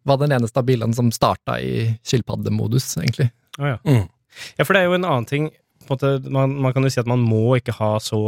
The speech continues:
Speaker 2: lang rekkevidde, bla, bla, bla, for vi, fordi det er jo på en måte ladehastigheten som egentlig er avgjørende. Altså, hvis man, hvis man kan lade opp på fem minutter, så spiller det ikke så stor rolle at man ikke kommer like langt. Hvem var det, hvordan, hvordan gikk, eh, ladetesten?
Speaker 1: Der var det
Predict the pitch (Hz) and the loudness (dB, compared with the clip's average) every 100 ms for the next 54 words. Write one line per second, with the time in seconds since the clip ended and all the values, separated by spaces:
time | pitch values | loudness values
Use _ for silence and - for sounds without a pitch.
0 | 107 104 104 104 - 98 98 101 98 101 | 0 0 0 -4 -6 -6 -2 -2 -2 -6
1 | 101 117 120 120 113 110 110 123 107 101 | -2 -2 -2 -2 -4 -6 -8 -2 0 -2
2 | - 107 104 110 95 92 - - - 98 | -4 -6 -2 0 0 -4 -8 -6 -4 -4
3 | 90 120 113 110 101 _ _ _ 110 101 | -2 -2 0 0 -2 _ _ _ -2 0
4 | 104 110 113 107 101 107 110 139 120 - | 0 0 2 2 2 2 2 0 0 -4
5 | 104 - 110 104 - _ _ 117 117 123 | -8 -6 -4 -6 -8 _ _ -8 -4 0
6 | 113 107 98 104 - 107 110 104 104 - | 2 2 0 -4 -4 -4 -2 -2 -4 -4
7 | 117 113 107 - 101 92 - 101 - 104 | -6 -4 -4 -6 -10 -10 -10 -10 -6 -6
8 | 95 95 - 98 - - 104 101 123 156 | -6 -8 -10 -10 -10 -6 -4 -2 0 0
9 | - _ _ _ _ _ _ 143 151 143 | -2 _ _ _ _ _ _ 0 2 4
10 | 143 139 139 139 143 143 - - 139 135 | 4 2 0 0 -2 -4 -10 -8 -2 0
11 | 131 - - 131 120 120 113 95 95 95 | 0 -2 -4 -2 0 0 -2 -2 -6 -6
12 | 95 - - - 175 165 _ _ _ _ | -6 -6 -8 -6 -6 -8 _ _ _ _
13 | _ _ _ _ _ _ _ _ - - | _ _ _ _ _ _ _ _ -20 -20
14 | - _ - 123 127 127 127 120 123 | -20 _ -2 2 2 2 2 2 -2